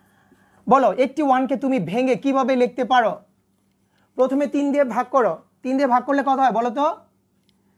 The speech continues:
টোয়েন্টি সেভেন। আবার তিন দিয়ে ভাগ করো। তিন দিয়ে ভাগ করলে কত হয়?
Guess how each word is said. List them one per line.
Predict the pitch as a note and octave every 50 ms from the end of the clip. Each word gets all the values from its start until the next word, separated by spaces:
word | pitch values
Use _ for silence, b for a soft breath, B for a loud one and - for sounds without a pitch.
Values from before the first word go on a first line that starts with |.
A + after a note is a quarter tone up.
| _ _ _ -
টোয়েন্টি | B3 B3+ B3+ B3+ C#4
সেভেন। | - - - D4+ D4 B3 A#3+ G3+ F3+ E3+ - _ _ _ _ _ _ _ _ _ _ _ _ _ _ _ _ _ _ _ _ _ _ _ _ _ _ _ _ _ b b b b b
আবার | b G3 G3+ G#3 B3+ B3+ -
তিন | D4 C#4 C#4
দিয়ে | C#4+ C#4+
ভাগ | B3 A#3 C4 B3
করো। | C4 C4 A3+ F3 F3
তিন | - A#3+ B3
দিয়ে | C4 C4
ভাগ | A#3 B3 B3+
করলে | - C#4 C#4 C4+ -
কত | C4+ B3+ C#4
হয়? | A#3+ B3 G#3+ -